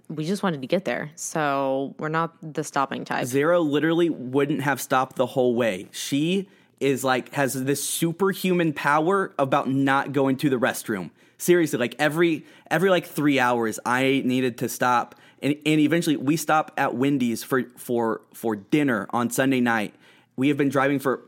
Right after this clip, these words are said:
Speaker 2: eight, n-, nine hours. And Zara goes, "Yeah, this is the first time that I've been to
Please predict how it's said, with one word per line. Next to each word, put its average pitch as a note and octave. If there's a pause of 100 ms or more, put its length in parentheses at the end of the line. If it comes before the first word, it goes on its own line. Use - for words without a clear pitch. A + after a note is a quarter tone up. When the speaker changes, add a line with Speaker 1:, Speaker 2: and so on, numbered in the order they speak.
(200)
Speaker 2:
eight, D3+
n-, C#3
nine C3+
hours. D3 (340)
And C3 (100)
Zara C3+ (140)
goes, C3
"Yeah, E3
this C#3
is C3
the B2+
first C3+
time C3
that B2+
I've A#2
been B2
to B2